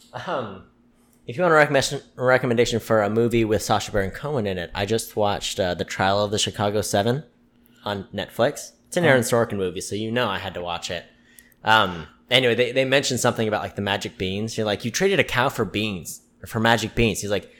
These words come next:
Speaker 1: "Well, the thing is, the beans worked." <laughs>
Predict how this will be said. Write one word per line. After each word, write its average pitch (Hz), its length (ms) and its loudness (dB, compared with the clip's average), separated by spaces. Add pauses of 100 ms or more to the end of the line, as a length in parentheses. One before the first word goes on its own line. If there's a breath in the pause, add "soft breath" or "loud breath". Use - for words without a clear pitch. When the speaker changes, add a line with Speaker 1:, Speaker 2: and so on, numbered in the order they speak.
(340 soft breath)
Speaker 1:
"Well, 151 140 6
the 143 80 12
thing 277 220 10
is, 151 500 4 (380)
the 139 100 0
beans 139 500 4
worked." 87 680 0
<laughs> - 40 -6